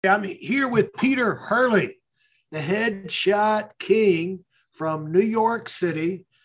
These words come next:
founder of the Headshot Crew, uh, New York City portrait photographer, and, uh, uh, a sailor, uh, U S started out and almost made the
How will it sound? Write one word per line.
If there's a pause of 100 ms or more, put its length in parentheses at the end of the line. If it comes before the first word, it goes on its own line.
(260)
founder
of
the
Headshot (400)
Crew, (540)
uh, (100)
New
York
City
portrait
photographer,
and,
uh, (640)
uh, (460)
a
sailor, (800)
uh, (120)
U
S
started
out
and (160)
almost
made
the